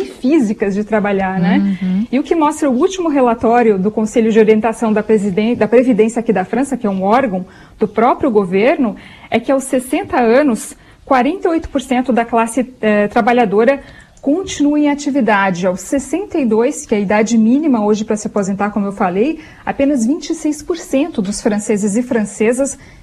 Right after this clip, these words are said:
Speaker 1: seguem trabalhando. E com sessenta e cinco anos, apenas nove por cento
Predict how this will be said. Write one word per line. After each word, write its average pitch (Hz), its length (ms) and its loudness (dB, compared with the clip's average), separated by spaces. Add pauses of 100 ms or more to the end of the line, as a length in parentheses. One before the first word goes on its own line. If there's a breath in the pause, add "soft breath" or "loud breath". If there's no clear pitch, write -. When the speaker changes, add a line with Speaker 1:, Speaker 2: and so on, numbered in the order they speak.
Speaker 1:
seguem 269 420 0
trabalhando. 233 720 0 (460 soft breath)
E 233 80 0
com 302 160 -2
sessenta 349 500 -4
e 349 40 -2
cinco 277 340 0
anos, 294 240 2
apenas 302 460 0
nove 294 460 2
por 226 180 0
cento 233 440 -2